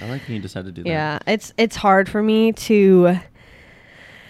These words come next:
Speaker 1: Turn off your brain?
Speaker 2: Yeah.
Speaker 1: It's always going?
Speaker 2: It's going all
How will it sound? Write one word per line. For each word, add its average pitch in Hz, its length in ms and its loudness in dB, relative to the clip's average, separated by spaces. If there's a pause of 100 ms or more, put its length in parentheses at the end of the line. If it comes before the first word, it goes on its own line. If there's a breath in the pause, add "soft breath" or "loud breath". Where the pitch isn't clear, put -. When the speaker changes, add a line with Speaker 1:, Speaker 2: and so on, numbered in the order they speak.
Speaker 1:
Turn 107 160 -10
off 104 200 -6
your 104 100 -8
brain? 107 360 -6
Speaker 2:
Yeah. 233 760 8
Speaker 1:
It's 220 60 4
always 214 200 0
going? 202 400 -6
Speaker 2:
It's 214 340 -2
going 185 500 0
all 175 140 -4